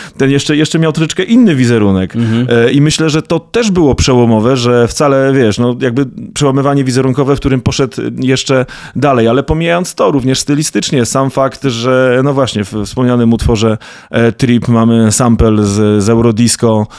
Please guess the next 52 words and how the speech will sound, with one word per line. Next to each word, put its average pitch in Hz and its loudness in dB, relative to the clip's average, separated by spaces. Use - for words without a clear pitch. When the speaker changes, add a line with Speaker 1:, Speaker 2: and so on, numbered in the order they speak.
Speaker 2:
Świetny 117 -2
jest - -4
ten 117 0
numer, 117 0
świetny 123 -4
jest 117 2
Speaker 1:
No, 123 0
Speaker 2:
ten 117 2
Speaker 1:
też 113 0
go 117 0
Speaker 2:
beat. 123 4
Speaker 1:
bardzo 117 0
lubię 107 0
i 113 0
w 117 -2
ogóle 120 0
teledysk 123 0
Speaker 2:
Ten, 113 0
Speaker 1:
też, 113 -2
chociaż, 131 0
Speaker 2:
ten 151 0
Speaker 1:
chociaż 143 0
jest 143 -2
taki 147 -2
tripowy 143 0
Speaker 2:
Mhm. 131 -2
Speaker 1:
typowo, 143 0
no 143 0
to - -2
Speaker 2:
Tak. 139 0
Speaker 1:
idealnie 143 2
pasuje 135 0
do, 127 2
Speaker 2:
Tak. 92 -4
Speaker 1:
do, 120 0
do 120 0
tego 120 -2
utworu. 131 0
No 139 0
Speaker 2:
Ale 151 2
Speaker 1:
i 151 2
Speaker 2:
beat 160 2
Speaker 1:
utwór 180 2
Speaker 2:
jeden 156 0
z 139 -2
najlepszych 135 -2
ever 110 -2
też 110 -4
uważam. 113 -2
Beat 131 -4
robił 117 0
Tekken. 90 -8